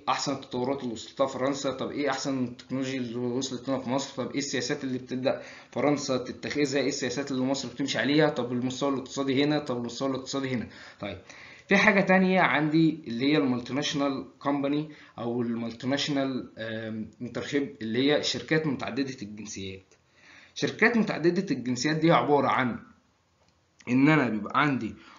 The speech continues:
منظمات ليها single nation and have operation، آه، various country. ببدأ أقول إن شركات متعددة الجنسيات دي هي بيبقى ليها مقر موجود في دولة واحدة وليها فروع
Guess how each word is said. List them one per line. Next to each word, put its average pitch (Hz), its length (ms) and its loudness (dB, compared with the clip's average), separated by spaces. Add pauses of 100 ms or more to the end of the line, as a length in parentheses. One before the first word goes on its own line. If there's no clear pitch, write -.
(140)
منظمات 147 720 2 (240)
ليها 147 480 4
single 123 680 0
nation 185 360 4 (340)
and 131 180 0
have 160 240 6 (100)
operation، 123 1400 -4 (1300)
آه، 123 460 -4
various 151 380 -2
country. 160 420 0
ببدأ 147 380 -2
أقول 151 260 2
إن 120 160 -4
شركات 160 360 -6
متعددة 131 380 -6 (140)
الجنسيات 123 360 -8
دي 131 220 -6
هي 147 160 2
بيبقى 120 260 -4
ليها 143 140 2
مقر 123 560 0 (500)
موجود 143 300 0
في 160 80 -2
دولة 160 260 6
واحدة 175 300 -2 (420)
وليها 214 680 4 (480)
فروع 175 760 2